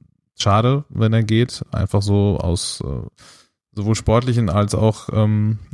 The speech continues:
äh, ja, so menschlichen Gründen, weil ich ihn eigentlich immer sehr sympathisch fand in seiner Art aufzutreten und, äh, wie er sich gegeben und wie er gespielt hat.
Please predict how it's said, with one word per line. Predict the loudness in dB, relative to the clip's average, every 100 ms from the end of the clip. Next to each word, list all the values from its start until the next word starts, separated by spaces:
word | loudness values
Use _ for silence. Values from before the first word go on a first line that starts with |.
| -16 -10
äh, | -8 -8 -12 -18 -8 -2
ja, | 2 2
so | 2 2
menschlichen | 2 2 2 2 2
Gründen, | 2 2 2 2
weil | 2
ich | 2
ihn | 0 2
eigentlich | 0 0 -2
immer | 0 2
sehr | 2
sympathisch | 2 2 2 0 -2
fand | -2 0 0 0
in | 0 0 2
seiner | 0 2
Art | 0 0
aufzutreten | 0 -2 -6 -2 -2 -2 -4 -4
und, | -4 -6 -8
äh, | -4 -4 -4
wie | -2
er | 0 0
sich | -2 -6 -10 _ _ -20 _ _ -4
gegeben | -4 2 2 4 2 2
und | 2 2
wie | 2
er | 4 2
gespielt | 0 -6 -2 0 2
hat. | 2 0